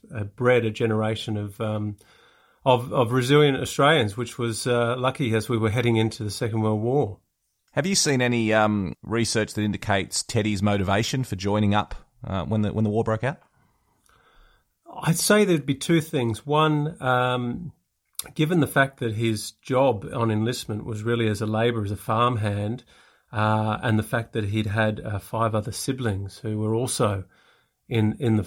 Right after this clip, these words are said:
Speaker 1: in the military, um, uh, f-, four, all brothers. Uh,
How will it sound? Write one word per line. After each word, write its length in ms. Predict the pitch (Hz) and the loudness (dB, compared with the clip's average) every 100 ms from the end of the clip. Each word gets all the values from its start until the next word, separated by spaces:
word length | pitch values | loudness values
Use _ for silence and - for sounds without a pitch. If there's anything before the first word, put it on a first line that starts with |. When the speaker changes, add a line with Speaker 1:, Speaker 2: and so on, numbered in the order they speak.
| - | -4
Speaker 1:
in 180 | 156 107 | -4 -2
the 200 | 107 104 151 156 | -2 -6 -10 -6
military, 680 | 113 117 - 107 104 127 113 | -2 -2 -2 -6 -6 -6 -6
um, 360 | 107 104 101 101 _ _ | -4 -4 -6 -10 _ _
uh, 240 | 110 107 104 - | -10 -10 -10 -12
f-, 140 | - | -12
four, 380 | - - 117 135 107 | -10 -6 -4 -4 -4
all 140 | 117 | -4
brothers. 500 | 107 113 117 120 - | 0 0 0 -2 -6
Uh, 300 | 110 107 101 | -6 -6 -6